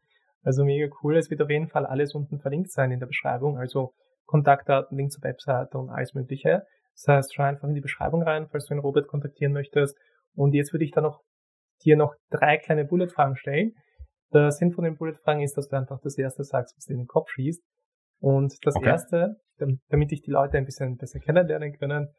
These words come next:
Speaker 1: ist, äh, Crafted, WordPress Development, Page-Speed-Optimierung, Webdesign und alles, was damit verbunden ist, gibt's nicht.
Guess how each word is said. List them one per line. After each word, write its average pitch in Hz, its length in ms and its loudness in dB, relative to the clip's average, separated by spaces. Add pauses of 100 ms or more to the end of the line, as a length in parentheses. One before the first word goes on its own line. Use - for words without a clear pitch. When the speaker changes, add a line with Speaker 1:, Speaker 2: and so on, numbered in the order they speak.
(380)
Speaker 1:
ist, 139 400 2 (580)
äh, 139 160 4
Crafted, 151 800 4
WordPress 147 320 -4
Development, 143 800 -4
Page-Speed-Optimierung, 143 1000 -2
Webdesign 139 640 -2
und 131 180 -12
alles, 135 280 0
was 139 100 -6
damit 139 200 -4
verbunden 139 400 -6
ist, 131 120 -8
gibt's 190 240 -4
nicht. 156 240 -4